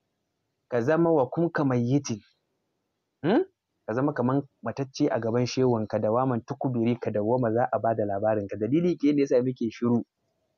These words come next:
amma ba wai don mun kun fi ƙarfinmu ba ne.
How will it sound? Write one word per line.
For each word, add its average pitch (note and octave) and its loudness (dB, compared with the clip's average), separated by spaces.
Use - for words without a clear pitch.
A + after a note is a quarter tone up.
amma C3 -2
ba A#2+ 0
wai A#2 0
don C3 0
mun C3+ 2
kun C3+ -8
fi - -6
ƙarfinmu C3+ -2
ba A2+ 0
ne. G#2 -4